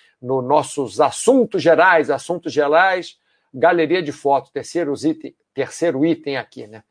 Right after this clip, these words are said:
Clique em assuntos gerais, aqui galeria de fotos, tem, tem fotos de, de natureza, esportes, paisagens, pessoas, tem até um,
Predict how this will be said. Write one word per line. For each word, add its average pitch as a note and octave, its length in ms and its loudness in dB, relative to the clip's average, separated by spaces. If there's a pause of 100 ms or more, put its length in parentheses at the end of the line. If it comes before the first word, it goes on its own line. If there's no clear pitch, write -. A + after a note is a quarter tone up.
(440)
Clique C#3 240 -6
em - 20 -4
assuntos C3 400 -8
gerais, C3+ 460 0
aqui C3+ 200 -6
galeria C#3+ 560 2
de C3+ 120 -8
fotos, A#2+ 480 -2
tem, B2+ 360 -14 (460)
tem B2 160 -6
fotos C3+ 680 -2
de, A#2 540 -6
de A2 140 -8
natureza, B2+ 760 4
esportes, D3+ 1080 2 (280)
paisagens, C#3 1080 0
pessoas, D#3 480 -8
tem D#3+ 120 -8
até F3 240 0
um, D3+ 200 -2